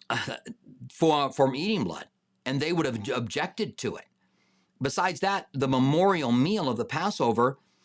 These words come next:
spoke symbolically of all of the things that had happened. And so Jesus takes communion and makes it symbolic. So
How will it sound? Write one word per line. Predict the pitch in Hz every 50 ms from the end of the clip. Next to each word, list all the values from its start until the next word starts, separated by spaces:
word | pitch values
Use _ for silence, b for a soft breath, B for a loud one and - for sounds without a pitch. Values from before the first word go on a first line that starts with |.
| b b
spoke | b - - - - 170 175 175 175
symbolically | - - 165 143 135 113 143 147 170 208 220 208 185 - - 131 131 131
of | 123 127 - -
all | 139 156 180 196
of | 185 156
the | 151 139
things | - 156 139 135 127
that | 139 123
had | 123
happened. | 127 175 185 202 196 - - - - B B B B B B B
And | 113 127
so | - 151 135
Jesus | 104 143 175 190 160 165 151
takes | - 170 147 131 -
communion | - - 131 151 165 180 160 139 127
and | 123 123
makes | 127 131 127 - -
it | 120 113
symbolic. | - - 143 139 127 123 143 165 165 - - - - - _ _ _ _ _ _ _ _ _ _ _ _ _ _ _ - -
So | - - 175 156 139 117 104 -